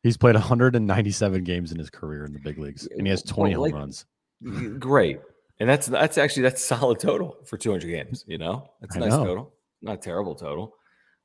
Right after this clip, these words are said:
Speaker 2: Um, do I need him batting with two on and one out in his Padres debut last night against the L A Dodgers, representing the tying run? No, I don't. I really don't.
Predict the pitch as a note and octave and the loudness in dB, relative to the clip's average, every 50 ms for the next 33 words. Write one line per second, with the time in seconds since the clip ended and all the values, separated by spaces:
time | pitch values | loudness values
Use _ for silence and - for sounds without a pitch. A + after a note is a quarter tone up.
0 | _ - F2+ F#2 F#2 F2+ F2 E2+ - - C3 B2 A#2+ A2+ A2 G#2+ A2+ A#2+ A2+ C3 | _ -8 -6 -4 -2 -4 -4 -6 -4 0 4 4 6 6 4 4 2 2 2 0
1 | A#2 A2 G2+ G#2+ G#2 G#2+ A#2 A#2+ A2+ A2 - - B2+ A#2 G#2+ G#2+ A2 A2+ A2 G#2 | 0 2 2 2 4 2 2 0 -4 -4 -2 -2 0 2 4 4 4 2 0 -2
2 | G2 F#2 G2 G2 G2 G2 G#2 A#2 B2 - F2+ F2+ E2+ - - F2 E2+ F2 F#2 G#2+ | -2 -2 0 0 2 2 2 0 0 -4 -6 -6 -6 -8 -6 -4 -4 -4 0 0
3 | A2 G#2+ G#2+ B2+ B2 A#2 A2+ B2 C3+ D3 D3 C#3 C3 C3+ C3 - C3 C3 C#3+ C3 | -2 0 0 -2 -2 -2 -2 -2 -2 -2 -2 -2 -4 -4 -2 -2 -2 0 0 0
4 | G#2 A2 G#2 - G#2 F#2+ F#2+ F#2+ F#2 - F2+ E2+ F2 G2 F#2+ C3+ D3 C3+ G2 G2 | -2 -2 -2 -2 -2 0 0 0 0 -2 -2 -4 -4 -4 -4 -6 -6 -4 -4 -6
5 | F#2 - G2+ F2+ F#2+ F2+ E2+ - - F2 E2+ E2 D#2 D2+ D2+ D#2+ G2+ C3+ F3 G#3 | -4 -4 -6 -6 -6 -6 -6 -8 -6 -6 -6 -4 -6 -6 -6 -6 -6 -6 -4 -2
6 | G3 C#3+ C#3 D3+ E3 - G#2+ F#2 E2+ D#2 D#2+ G#2+ - _ _ _ _ _ _ _ | -2 -2 -2 -4 -6 -8 -6 -4 -4 -6 -6 -8 -12 _ _ _ _ _ _ _
7 | _ _ _ _ _ _ _ _ _ _ _ _ - F#2 F#2+ E2+ E2 D2+ C#2+ D2 | _ _ _ _ _ _ _ _ _ _ _ _ -10 -8 -6 -6 -6 -8 -8 -8
8 | D2+ F#2 - | -10 -10 -14